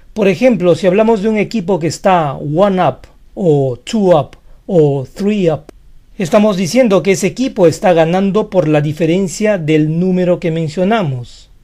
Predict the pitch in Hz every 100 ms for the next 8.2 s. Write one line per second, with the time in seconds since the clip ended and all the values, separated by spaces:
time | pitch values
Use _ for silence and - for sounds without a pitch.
0 | - - - - - - - - 170 180
1 | 202 165 196 190 202 208 - 180 147 135
2 | 185 220 147 180 135 156 - - - -
3 | 175 - 185 175 185 202 190 - 165 185
4 | 180 226 185 131 143 - 180 160 151 202
5 | 185 170 156 196 185 180 175 165 156 143
6 | 123 123 - _ - - - - - -
7 | - 151 214 202 196 170 151 175 180 180
8 | 151 -